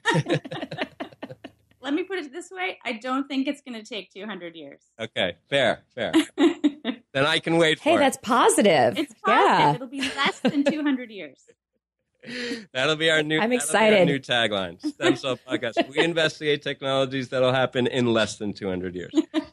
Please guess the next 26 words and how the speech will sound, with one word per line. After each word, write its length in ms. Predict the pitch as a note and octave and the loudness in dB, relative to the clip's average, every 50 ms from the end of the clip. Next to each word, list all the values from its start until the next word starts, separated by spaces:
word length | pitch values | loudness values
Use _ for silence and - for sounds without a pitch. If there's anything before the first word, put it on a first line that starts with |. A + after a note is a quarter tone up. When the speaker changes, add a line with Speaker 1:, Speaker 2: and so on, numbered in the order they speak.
| - F4 | -6 -6
Speaker 3:
<laughs> 500 | - - _ - E4 - _ G4+ A4+ - | -6 -6 _ -20 -20 -20 _ -20 -14 -8
Absolutely. 800 | G#3+ A3+ A#3+ A3+ A#3 - - G3 F#3+ G3 G3+ G#3+ - - F#3 E3 | -6 -6 -6 -6 -8 -10 -6 -4 0 4 4 4 4 4 2 2
So 360 | E3 - - C4 B3 A#3+ A3+ A#3 _ _ _ _ _ - | 2 2 2 4 6 6 4 2 _ _ _ _ _ -4
you're 140 | A#3 A#3+ A3 | -2 0 0
working 360 | A#3 A#3+ A#3+ - B3+ A#3+ A3+ | 0 0 -2 -2 -2 0 0
on 380 | G#3+ G#3 G#3+ G#3+ G#3 A3 A3 - _ - | 2 2 4 4 4 2 0 -2 _ -16
these 280 | G#3 - G3 G3 F#3+ G3 | -6 -2 -2 0 0 0
other, 420 | - G3 F#3+ G#3 G3+ G3 G3+ G3 | 0 2 4 4 6 6 6 6
uh, 360 | G3 G3 F3+ E3+ E3+ E3+ F3+ | 6 4 4 4 4 2 2
markers, 720 | F#3 G3+ A3+ A#3 A#3+ A#3 - A3 G#3 G3+ G3 G3 G3 F#3+ G3+ | 2 2 2 2 0 0 0 2 4 4 4 4 2 0 0
on 240 | F3 E3+ F3 F#3 | 0 0 -2 -2
other 260 | - - F#3 F#3+ F#3 F3+ | -2 -2 -2 0 -2 -2
control 480 | F3+ - F3+ F3+ - - G#3 G3+ F3+ F3+ | -2 -4 -8 -8 -6 -2 -4 -4 -2 -2
factors. 600 | G3 F#3+ F#3+ - - F#3+ F3+ F3 F3 F3 - F#3+ | -4 -4 -4 -4 -4 -4 -2 -2 -2 -4 -6 -6
You're 100 | F3 E3+ | -6 -4
looking 400 | E3 F3 F3 - F#3+ F3+ F3 F3 | -4 -4 -4 -2 -4 -4 -2 -2
into 380 | F3 F3 F3+ - - F3 E3+ | -2 -4 -4 -6 -6 -6 -4
the 100 | E3 E3 | -4 -6
question 560 | D#3+ - - F3 - - - F#3 E3+ E3 E3 | -6 -6 -8 -8 -8 -8 -8 -6 -4 -4 -2
of, 300 | E3 D#3+ D#3+ D#3+ D#3 D#3 - _ - - _ _ _ _ _ _ _ - - | -2 -2 -2 -2 -2 -6 -10 _ -20 -20 _ _ _ _ _ _ _ -10 -6
of 260 | D#3+ D#3 D#3+ E3 - | -6 -6 -6 -6 -8
actually 340 | - - E3+ E3 - F3 E3 | -6 -6 -4 -4 -2 -2 0
whether 260 | D#3 E3 D#3 D3+ D3+ | 2 2 2 2 2
it 100 | C#3+ D3 | 0 0
can 360 | - - D#3 D3 C#3+ D3 - _ _ _ - | -4 -10 -10 -8 -8 -10 -10 _ _ _ -14
maybe 340 | F3 D#3+ D3+ D#3+ D#3 D3+ | -10 -10 -8 -8 -8 -10